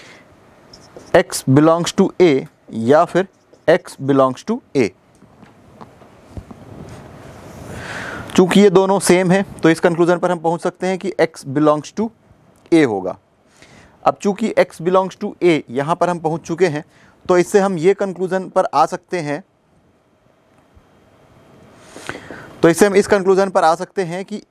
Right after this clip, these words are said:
A union A is a subset of A। यहाँ पर हमने एक अवयव इस लेफ्ट हैंड साइड में जो सेट है उसके एक अवयव लेकर के चले थे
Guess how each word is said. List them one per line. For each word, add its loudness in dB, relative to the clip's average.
A 4
union -4
A 2
is 2
a 4
subset -4
of 0
A। -10
यहाँ 2
पर 0
हमने -6
एक -4
अवयव 0
इस -8
लेफ्ट -4
हैंड -6
साइड 0
में -6
जो -2
सेट -2
है 2
उसके -4
एक -2
अवयव 0
लेकर -2
के -10
चले 0
थे -4